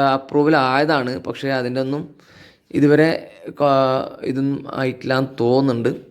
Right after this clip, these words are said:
നേരത്തെ അപ്രൂവൽ ആയിട്ടുണ്ട് റെയിൽവേ മേൽപ്പാലത്തിൻ്റെ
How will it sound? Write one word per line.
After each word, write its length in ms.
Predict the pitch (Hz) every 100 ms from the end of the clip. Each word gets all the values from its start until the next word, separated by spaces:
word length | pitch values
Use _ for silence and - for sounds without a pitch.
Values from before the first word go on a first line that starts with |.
| _ _ 127
നേരത്തെ 280 | 127 -
അപ്രൂവൽ 400 | 151 151 160 165
ആയിട്ടുണ്ട് 520 | 175 175 175 143 156 - 117
റെയിൽവേ 280 | 123 123 131
മേൽപ്പാലത്തിൻ്റെ 720 | 127 123 127 117 107 113 -